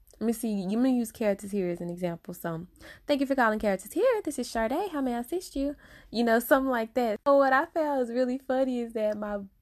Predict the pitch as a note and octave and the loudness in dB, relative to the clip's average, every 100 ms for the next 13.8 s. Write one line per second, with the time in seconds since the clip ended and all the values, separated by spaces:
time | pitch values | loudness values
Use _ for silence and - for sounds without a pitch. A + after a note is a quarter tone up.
0 | _ _ - A#3 C4 B3+ - G3 F#3+ G3+ | _ _ -4 -2 0 -2 -2 -8 -4 -4
1 | A3 - G3 E3+ - G3 G3 - G#3 F#3 | -4 -4 -4 -4 -4 -4 -4 -4 -2 -2
2 | F3 - F3+ F3 F3 - - - - - | -2 -4 -2 0 0 -2 -8 -20 -20 -4
3 | F#3 F3+ E3 E3 E3+ G3+ G3+ F#3+ E3+ D#3 | 0 0 2 2 4 4 6 4 0 -4
4 | E3 _ - - - F3 F3 - B3 C#4+ | -6 _ -20 -14 -6 -6 -4 -2 0 0
5 | C#4 B3+ B3 G#3+ G3+ G3+ G3+ G#3 F#3+ F3 | 0 -2 -4 -4 -2 -4 -4 -6 -6 -6
6 | F3+ G3 A#3+ F#3 E3 E3+ F#3 - - - | -4 -2 0 0 0 -4 -10 -16 -20 -20
7 | - - G#3 A3 G#3 G3+ F#3 F3+ F#3 F3+ | -10 -2 0 0 -2 -2 -2 0 0 0
8 | F3 F3+ G3+ C#4+ D4 C4+ C4 B3+ B3+ B3 | -6 -6 -2 -2 -2 -2 -2 -2 -4 -4
9 | F#3+ F#3 A3 A3 G#3+ F#3+ F3+ F#3+ G3+ G3+ | -4 -4 -4 -4 -2 -4 -2 -4 -4 -4
10 | F#3+ - D#3 E3 F3+ E4+ G#4+ G#4 E4+ D4+ | -6 -6 -8 -4 0 4 6 4 2 -2
11 | F#3 F3 _ - - _ _ - A3 G#3+ | -2 -8 _ -20 -20 _ _ -6 -2 0
12 | G#3 B3 D4+ D4+ - B3 A3 G#3 G3+ G3 | 2 2 2 0 0 0 0 -2 0 0
13 | G3 F#3 - - C4 A3+ E3+ F3 | 0 -6 -6 2 4 4 0 -8